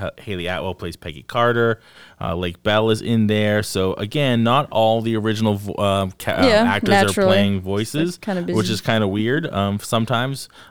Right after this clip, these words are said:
Speaker 1: Uh, you know, some, you get some other ones, like Kurt Russell plays Ego. He has time to come back.
Speaker 2: Yeah, that's,
Speaker 1: Um,
Speaker 2: that's funny. 'Cause some, a lot of them are probably working on projects and they can't,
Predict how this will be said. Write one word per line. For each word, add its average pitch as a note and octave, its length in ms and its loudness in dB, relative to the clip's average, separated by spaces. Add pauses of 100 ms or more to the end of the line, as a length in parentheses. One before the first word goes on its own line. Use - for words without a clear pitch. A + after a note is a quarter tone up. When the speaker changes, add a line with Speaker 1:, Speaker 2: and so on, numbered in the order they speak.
Speaker 1:
Uh, - 320 -4
you A2+ 120 -4
know, F#2+ 140 -4
some, G#2+ 240 0
you G2 160 -2
get G#2+ 180 0
some G2 220 -2
other G2 160 0
ones, G2+ 140 2
like F2+ 120 -4
Kurt G2+ 220 -2
Russell G2 300 2
plays G2 260 0
Ego. A#2 460 2 (300)
He G#2 160 0
has G#2+ 120 2
time A2+ 220 0
to A2+ 80 0
come A2+ 160 0
back. G#2 380 0 (120)
Speaker 2:
Yeah, G#3+ 300 6
that's, G#3 300 4
Speaker 1:
Um, G#3 80 2
Speaker 2:
that's C4 220 4
funny. G3+ 220 2
'Cause D4 240 2
some, F4+ 160 4
a E4+ 300 6
lot D4 160 8
of F4 40 2
them F#4 100 6
are D#4+ 100 6
probably D4+ 260 6
working A3 380 4
on A#3 160 4
projects G3 720 2
and F3+ 80 0
they F3 80 2
can't, F#3 360 -2